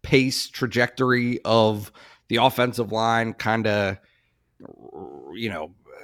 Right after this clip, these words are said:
doing it piece by piece and picking things up and all of it gelling,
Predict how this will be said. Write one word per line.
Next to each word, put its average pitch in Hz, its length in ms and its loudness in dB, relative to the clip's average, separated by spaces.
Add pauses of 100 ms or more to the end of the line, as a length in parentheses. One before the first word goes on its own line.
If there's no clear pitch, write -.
(380)
doing 123 220 2
it 113 120 -4
piece 139 220 -2
by 117 180 4
piece 123 540 -2
and 98 480 -4 (260)
picking 135 220 0
things 120 340 -2
up 117 380 2
and 104 200 -4
all 113 200 4
of 113 80 0
it 113 140 -6
gelling, 113 680 -2